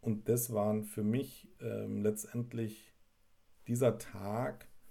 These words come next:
war für mich schon ein, einfach der beeindruckendste Tag meines Lebens, weil einfach eine, einen Menschen, den man liebt, da begleiten zu dürfen,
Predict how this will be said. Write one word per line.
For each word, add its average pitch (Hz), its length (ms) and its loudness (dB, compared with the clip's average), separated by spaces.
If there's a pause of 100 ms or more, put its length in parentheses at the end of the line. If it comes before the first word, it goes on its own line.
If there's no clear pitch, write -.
(420)
war 113 180 2
für 117 140 -4
mich 120 260 0
schon 120 440 -2
ein, 107 440 -2 (1300)
einfach 101 260 -2
der 107 100 -4
beeindruckendste 107 1040 -4
Tag 107 420 -4 (1120)
meines 104 300 2
Lebens, 107 420 2
weil 98 320 -2 (480)
einfach 104 560 -2 (220)
eine, 104 400 -4
einen 101 260 -2
Menschen, 123 720 0
den 107 160 0
man 104 220 0
liebt, 120 760 -6 (720)
da 110 200 2
begleiten 113 640 2
zu - 160 -8
dürfen, 123 600 -4